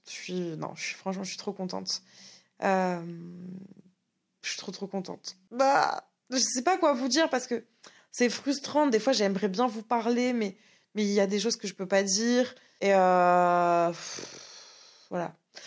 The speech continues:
En tout cas, j'ai aussi des projets. Et, euh, ouais, ça, ça me fait trop kiffer. Donc, vous allez voir, à La Réunion, il y a un projet qui va sortir. Voilà.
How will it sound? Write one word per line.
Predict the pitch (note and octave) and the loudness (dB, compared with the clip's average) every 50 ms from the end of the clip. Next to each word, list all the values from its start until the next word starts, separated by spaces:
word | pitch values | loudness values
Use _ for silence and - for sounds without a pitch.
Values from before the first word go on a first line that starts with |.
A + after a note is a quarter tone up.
| - - | -16 -2
En | - A3 | -2 -2
tout | G#3 - | 2 4
cas, | C4+ C#4 | 4 4
j'ai | B3+ B3+ | 4 4
aussi | G#3+ - G#3 | 2 2 2
des | F#3 A3 - | 2 0 0
projets. | - - A#3 A#3 F#3+ G3+ G#3 G#3 - _ _ _ _ _ _ _ _ _ _ _ _ _ _ _ | 2 2 2 2 2 2 -2 -4 -6 _ _ _ _ _ _ _ _ _ _ _ _ _ _ _
Et, | - G3+ G3+ G3 F#3+ | -2 0 2 4 4
euh, | F#3 F3 F3 E3+ F3 E3+ E3+ F3+ F3+ | 4 4 4 4 4 4 2 2 2
ouais, | F3+ F#3+ G3 | 2 2 2
ça, | F#3+ F#3+ G3 | 2 -2 -4
ça | F#3 F3+ | -6 -6
me | F3 | -6
fait | E3+ F3+ | -6 -8
trop | - - F#3+ | -8 -8 -12
kiffer. | F#3 - - - F3 - - _ _ - - - _ _ | -12 -10 -8 -8 -10 -10 -12 _ _ -20 -20 -20 _ _
Donc, | G3+ G#3 | -4 0
vous | F#3 G3 | 2 4
allez | G3 F#3+ | 4 4
voir, | F#3 G#3 A3 G#3 | 4 4 2 4
à | G#3 | 2
La | F3+ F3 | 2 2
Réunion, | D#3+ F3+ F#3 F#3+ G3+ | 0 -2 -2 0 0
il | G3+ | -2
y | F#3 | -2
a | |
un | E3+ E3+ | -4 -6
projet | D#3+ - F#3 F3+ | -6 -8 -10 -10
qui | F#3 - - | -10 -8 -8
va | F#3 E3+ | -8 -8
sortir. | D#3+ - F3 - - - F#3 | -8 -10 -16 -10 -10 -8 -6
Voilà. | E3+ E3+ D#3+ D#3 - - | -4 -4 -4 -4 -6 -8